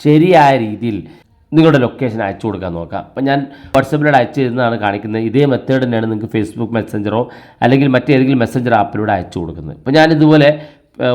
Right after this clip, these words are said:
WhatsApp ഓപ്പൺ ചെയ്ത് നമ്മുടെ ഈ ഇമേജ് ഭാഗത്ത് ക്ലിക്ക് ചെയ്ത് ഇവിടെ നമ്മൾ ലൊക്കേഷൻ സെലക്ട് ചെയ്തു. ലൊക്കേഷൻ സെലക്ട് ചെയ്തതിന് ശേഷം നമ്മൾ ആദ്യം ചെയ്യേണ്ട കാര്യം, നമ്മൾ ലൊക്കേഷൻ ഓപ്പൺ ചെയ്ത് അല്പം ഒന്ന് വെയിറ്റ് ചെയ്യണം. കാണാൻ സാധിക്കും ഇവിടെ ഒരു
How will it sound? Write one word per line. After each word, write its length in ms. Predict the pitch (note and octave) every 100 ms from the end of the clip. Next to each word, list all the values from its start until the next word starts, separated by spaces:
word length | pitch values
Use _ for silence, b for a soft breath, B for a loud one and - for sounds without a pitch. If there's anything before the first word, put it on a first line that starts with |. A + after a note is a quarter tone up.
| B2
WhatsApp 300 | C3 D3 C3+
ഓപ്പൺ 200 | - B2
ചെയ്ത് 180 | A2+ A#2
നമ്മുടെ 200 | A#2 A2+ A#2
ഈ 20 | A#2+ B B B _
ഇമേജ് 320 | A2+ B2+ A#2 A2 G#2
ഭാഗത്ത് 300 | G2+ G2+ G2
ക്ലിക്ക് 220 | G#2+ F#2+ -
ചെയ്ത് 160 | G#2+ A2+
ഇവിടെ 140 | C#3 C3
നമ്മൾ 140 | C3 B2
ലൊക്കേഷൻ 380 | A2+ D#3 D3 C3 A2+
സെലക്ട് 240 | F#2 -
ചെയ്തു. 120 | F2 - - _ B2+
ലൊക്കേഷൻ 340 | C#3 E3+ D#3+ D3
സെലക്ട് 200 | A#2+ A2 C3+
ചെയ്തതിന് 220 | A#2+ G#2+
ശേഷം 180 | A2 F#2+ B B B _
നമ്മൾ 140 | F3 F#3
ആദ്യം 400 | D3+ E3+ E3 D#3
ചെയ്യേണ്ട 240 | C3+ B2+ A#2
കാര്യം, 180 | G2+ F#2
നമ്മൾ 160 | A#2 D3+
ലൊക്കേഷൻ 480 | C3+ - D#3+ D3+ D3 - - A#2+
ഓപ്പൺ 260 | B2+ - B2+
ചെയ്ത് 140 | B2 B2
അല്പം 240 | G#2 -
ഒന്ന് 120 | B2 G#2
വെയിറ്റ് 240 | G#2 A2 B2+
ചെയ്യണം. 200 | F2+ D#2
കാണാൻ 160 | A2 C3
സാധിക്കും 220 | A#2+ B2 B2
ഇവിടെ 120 | A#2+
ഒരു 80 | C3